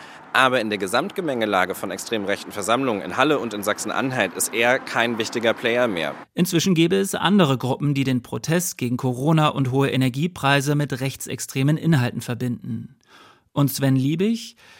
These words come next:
Speaker 2: Für ihn geht die gerichtliche Auseinandersetzung weiter.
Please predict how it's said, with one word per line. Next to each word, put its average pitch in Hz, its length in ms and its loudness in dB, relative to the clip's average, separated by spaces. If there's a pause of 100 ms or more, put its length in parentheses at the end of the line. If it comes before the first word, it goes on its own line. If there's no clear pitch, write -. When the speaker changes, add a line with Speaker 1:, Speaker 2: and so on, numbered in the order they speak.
(100)
Speaker 2:
Für - 120 -2
ihn 220 380 4
geht 185 260 -2
die 165 140 -2
gerichtliche 160 760 2
Auseinandersetzung 135 960 2
weiter. 127 560 -2